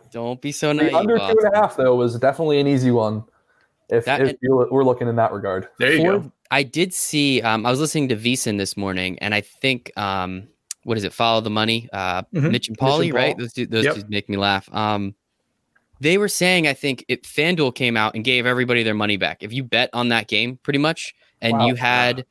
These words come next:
Speaker 1: I can't remember if, if it was a specific side you had or if it was just everybody. I think anyone who had the draw probably would have been pissed off if they got their money back, so I'm sure it's fine. But, yeah, FanDuel came out. They pretty much were like, "Yeah, you guys are," it's very clear that it was a goal.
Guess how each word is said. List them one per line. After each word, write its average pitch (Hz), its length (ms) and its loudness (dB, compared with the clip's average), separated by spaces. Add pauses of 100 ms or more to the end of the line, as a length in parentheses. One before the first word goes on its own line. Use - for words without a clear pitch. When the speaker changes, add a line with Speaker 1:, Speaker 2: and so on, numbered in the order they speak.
(220)
Speaker 1:
I 135 80 -4
can't 196 200 0
remember 156 280 2
if, 135 140 0
if 135 160 -4
it 147 60 2
was 123 160 0
a 120 40 -2
specific 156 520 -6
side 131 420 0
you 170 100 -6
had 175 360 2
or 127 180 2
if 123 140 -2
it 127 40 2
was 113 140 -2
just 123 240 -2
everybody. 123 420 0
I 123 60 2
think 151 180 -2
anyone 123 280 2
who 117 80 -2
had 107 160 0
the 101 60 -2
draw 110 300 0
probably 104 420 -4
would 101 100 -4
have 101 40 -8
been 95 120 -8
pissed - 260 -8
off 95 120 -4
if - 60 -20
they 95 60 -2
got 90 160 -2
their 95 100 -6
money 92 180 -4
back, 90 200 -4
so 101 100 -8
I'm 104 80 -8
sure 104 140 -6
it's 98 100 -10
fine. 98 220 -4
But, 98 180 -4 (220)
yeah, 127 140 0
FanDuel 165 400 -2
came 151 200 0
out. 135 120 0
They 120 80 -2
pretty 131 180 -2
much 123 180 -4
were 123 60 -2
like, 113 160 0
"Yeah, 120 140 0
you 120 100 0
guys 110 300 -2
are," 98 100 -6 (160)
it's 123 220 -10
very 143 260 0
clear 139 240 -2
that 113 80 -2
it 110 100 -2
was 101 140 -8
a 104 40 -10
goal. 104 380 -2